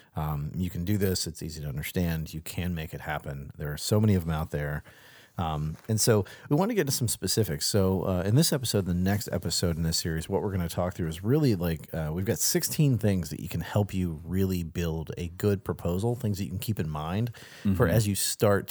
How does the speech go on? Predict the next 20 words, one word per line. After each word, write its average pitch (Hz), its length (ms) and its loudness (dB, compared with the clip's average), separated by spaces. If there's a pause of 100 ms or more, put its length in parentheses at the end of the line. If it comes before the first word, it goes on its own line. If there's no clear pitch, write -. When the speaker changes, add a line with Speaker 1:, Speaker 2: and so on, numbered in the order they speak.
Speaker 1:
to, 82 420 0
uh, 76 300 -4
make 90 540 -2
that 80 320 -4
grant 73 500 -6
and 80 260 -6
write 92 280 2
out 80 340 -2
the 69 240 -4
narrative 104 460 4
and 76 100 -2
the 78 60 -4
budget 95 340 2
and 76 80 -6
everything 76 240 -6
that 73 80 -8
goes 71 160 -6
along 69 300 -8
with 80 220 -4
it. - 120 -10